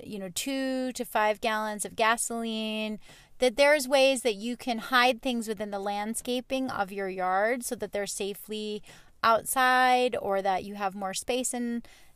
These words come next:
in, you know, things aren't cluttering up your, your garage or your immediate area, but that you're able to landscape skillfully. And in the show notes I've linked, there's tons of ideas on, on Pinterest, and not specifically for that. I did find some creative things about,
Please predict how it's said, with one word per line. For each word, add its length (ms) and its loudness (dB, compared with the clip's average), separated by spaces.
in, 560 -8
you 80 -8
know, 160 -4
things 260 -6
aren't 240 -4
cluttering 420 -2
up 240 -2
your, 460 -2
your 120 -10
garage 480 2
or 40 -6
your 140 -8
immediate 380 -6
area, 400 4
but 120 -2
that 100 -4
you're 160 0
able 360 2
to 140 -6
landscape 720 -2
skillfully. 540 2
And 180 4
in 220 0
the 120 0
show 180 2
notes 240 4
I've 200 2
linked, 400 -6
there's 400 6
tons 340 2
of 100 0
ideas 540 0
on, 440 -6
on 200 -8
Pinterest, 460 -4
and 100 2
not 220 2
specifically 640 0
for 160 -6
that. 300 0
I 80 6
did 280 -2
find 300 2
some 240 -4
creative 480 -2
things 440 -8
about, 360 0